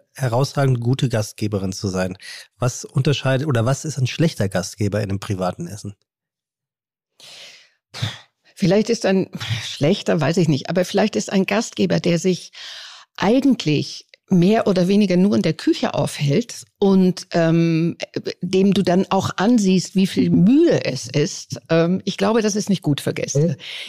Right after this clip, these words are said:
Speaker 2: Ich glaube, dass man als Gastgeber das mit einer ungeheuren Leichtigkeit machen muss. Also ich denke mir dafür natürlich auch Essen aus, die ich dann ein bisschen so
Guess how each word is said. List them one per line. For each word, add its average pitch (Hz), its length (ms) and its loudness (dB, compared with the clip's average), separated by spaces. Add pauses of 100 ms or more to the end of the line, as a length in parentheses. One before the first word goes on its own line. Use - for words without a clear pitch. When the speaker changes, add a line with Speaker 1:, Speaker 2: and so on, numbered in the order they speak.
Speaker 2:
Ich 180 100 -2
glaube, 233 260 2
dass 240 200 0
man 214 100 2
als - 240 -4
Gastgeber 196 580 -2
das - 240 -4
mit 185 200 -4
einer 190 220 0
ungeheuren 196 440 2
Leichtigkeit 147 640 -2
machen 139 260 0
muss. 143 140 0
Also 175 220 -2
ich - 160 -8
denke 202 300 2
mir 190 120 2
dafür 165 320 -2
natürlich - 380 -8
auch - 180 -6
Essen - 300 -6
aus, 170 220 -4
die - 100 -8
ich - 100 -8
dann 170 160 -2
ein 165 120 -2
bisschen 175 360 -2
so 202 320 2